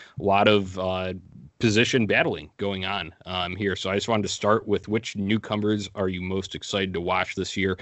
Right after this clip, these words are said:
Um, we'll kind of relegate the goalie out of this one because, yes,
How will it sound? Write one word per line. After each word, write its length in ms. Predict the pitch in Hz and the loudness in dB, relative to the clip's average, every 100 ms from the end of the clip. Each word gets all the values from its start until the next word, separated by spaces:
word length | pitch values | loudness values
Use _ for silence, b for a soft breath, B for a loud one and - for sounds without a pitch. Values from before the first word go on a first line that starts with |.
| B B B B | B B B B
Um, 380 | 82 87 87 87 | -4 0 0 0
we'll 140 | 98 104 | 2 4
kind 180 | 123 | 6
of 380 | 113 104 90 87 - | 6 6 2 -14 -12
relegate 600 | 95 98 104 101 104 104 | -8 0 2 4 4 2
the 60 | 98 | -4
goalie 400 | 95 98 101 104 | -2 0 0 -2
out 160 | 95 98 | -2 -2
of 100 | 98 | -2
this 180 | 95 | -4
one 180 | 104 98 | 0 0
because, 540 | 92 85 90 90 87 - B B B - | 0 -2 -2 -2 -6 -12 B B B 0
yes, 460 | 107 95 92 - | 4 4 0 -8